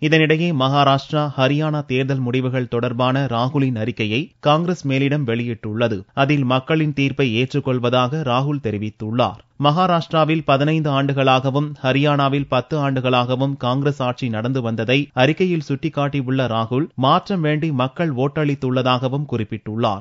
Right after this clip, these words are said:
மக்களின் நம்பிக்கையை மீண்டும் பெறும் வகையில் காங்கிரஸ் கட்சி கஷ்டப்பட்டு உழைக்கும் என்று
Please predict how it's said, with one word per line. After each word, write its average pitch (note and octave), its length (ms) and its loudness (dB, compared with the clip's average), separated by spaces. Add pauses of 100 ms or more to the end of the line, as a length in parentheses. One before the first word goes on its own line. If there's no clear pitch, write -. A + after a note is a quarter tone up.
(160)
மக்களின் C#3+ 480 2
நம்பிக்கையை C#3 600 2
மீண்டும் C#3 380 0
பெறும் B2+ 240 0
வகையில் B2+ 460 0
காங்கிரஸ் C#3 460 -2
கட்சி C#3 280 -4
கஷ்டப்பட்டு C3+ 640 -4
உழைக்கும் A#2 420 -2
என்று C3 380 0